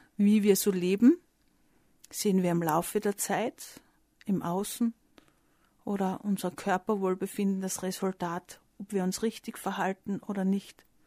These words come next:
Taucht etwas aus, auf, dass wir uns nicht wohlfühlen, haben wir auch gelernt,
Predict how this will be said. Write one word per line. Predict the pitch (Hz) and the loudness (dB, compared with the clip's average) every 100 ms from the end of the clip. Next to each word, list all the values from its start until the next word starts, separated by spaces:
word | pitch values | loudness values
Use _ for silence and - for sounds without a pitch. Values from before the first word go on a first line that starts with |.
| _ _ _ - - - _ _ - | _ _ _ -20 -20 -20 _ _ 0
Taucht | 196 220 - | 4 4 2
etwas | 196 196 - - | -6 -4 -6 -6
aus, | - 202 349 - - _ - | -2 0 0 -2 -18 _ 0
auf, | 196 247 285 - - - _ _ _ - | 4 6 4 -4 -18 -20 _ _ _ -10
dass | 214 214 | -4 0
wir | |
uns | 202 - | 0 0
nicht | 226 - - | 0 -2 -2
wohlfühlen, | 202 202 208 226 220 233 240 _ _ _ _ _ _ _ _ _ _ _ _ _ _ _ _ _ - | 2 2 2 2 4 4 2 _ _ _ _ _ _ _ _ _ _ _ _ _ _ _ _ _ -12
haben | - 190 208 | -4 2 4
wir | 214 202 | 4 4
auch | 214 254 - - | 2 2 0 -6
gelernt, | 190 165 160 202 - - | -2 2 2 2 0 -8